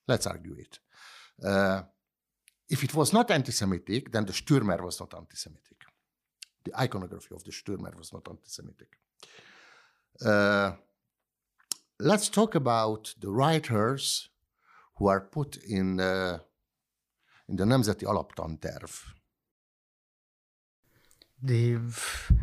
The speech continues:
Speaker 2: national, uh, syllabus.
Speaker 1: Yep. Thanks. Tormai Cecil, Vas Albert, Nyírő József. Hmm. Nyírő, Vas Albert,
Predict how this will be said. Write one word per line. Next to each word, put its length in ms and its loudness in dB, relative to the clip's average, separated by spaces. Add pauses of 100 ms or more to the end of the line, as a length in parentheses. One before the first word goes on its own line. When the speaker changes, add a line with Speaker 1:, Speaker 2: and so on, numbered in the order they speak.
(460)
Speaker 2:
national, 640 8 (120)
uh, 420 8
syllabus. 720 4 (880)
Speaker 1:
Yep. 300 -10 (720)
Thanks. 320 -12 (240)
Tormai 360 0
Cecil, 600 -14
Vas 220 -12
Albert, 600 -14
Nyírő 420 -8
József. 760 -20 (2250)
Hmm. 360 2 (840)
Nyírő, 680 4 (880)
Vas 280 -6
Albert, 540 -10